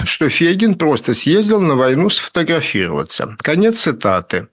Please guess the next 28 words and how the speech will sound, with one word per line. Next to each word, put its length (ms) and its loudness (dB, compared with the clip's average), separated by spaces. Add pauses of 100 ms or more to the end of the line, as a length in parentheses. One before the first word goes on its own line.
(360)
Да, 160 2
достаточно 560 0
обидное 600 2
заявление. 560 2
Ещё 200 -2
раз 100 -2
повторяю, 360 -2
я 100 2
не 80 2
могу 240 2
его 100 2
ни 140 2
подтвердить, 580 0
ни 60 2
опровергнуть, 640 2
зато 280 0
все 300 0
вы, 260 0 (220)
уважаемые 480 2
зрители, 540 -2 (440)
можете 440 0
подтвердить, 720 0 (960)
а, 460 2
как, 440 -2
а, 140 2
Марк 240 2
Захарович, 680 -2 (880)
э, 800 4